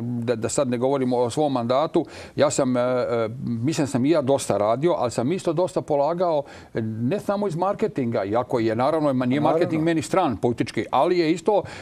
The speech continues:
Speaker 1: je, ne znam, e, od, od, e, tih sportskih manifestacija, estradnih manifestacija, ne znam, mi smo imali
Speaker 2: A
Speaker 1: dva
Speaker 2: zapa-
Speaker 1: porina i tako dalje, imali
Speaker 2: Da,
Speaker 1: smo
Speaker 2: da,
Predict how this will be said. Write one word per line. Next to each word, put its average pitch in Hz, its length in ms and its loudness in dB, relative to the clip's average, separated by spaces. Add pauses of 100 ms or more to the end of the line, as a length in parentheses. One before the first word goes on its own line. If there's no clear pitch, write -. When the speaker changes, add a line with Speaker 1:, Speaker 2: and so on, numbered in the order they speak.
(120)
Speaker 1:
je, 135 640 2
ne 143 180 2
znam, 123 320 2
e, - 20 2 (280)
od, 123 300 0 (240)
od, 120 280 0
e, 117 440 0
tih 139 240 0
sportskih 147 440 0
manifestacija, 110 1080 -2
estradnih 131 480 0
manifestacija, 110 1080 -2
ne 113 160 -2
znam, 117 100 -4
mi 120 60 -2
smo 120 120 -4
imali 131 160 0
Speaker 2:
A - 20 0
Speaker 1:
dva 127 120 2
Speaker 2:
zapa- 135 180 2
Speaker 1:
porina 135 320 0
i 110 40 -6
tako 127 260 0
dalje, 135 320 2
imali 135 220 2
Speaker 2:
Da, 175 180 6
Speaker 1:
smo 127 100 0
Speaker 2:
da, 104 60 -6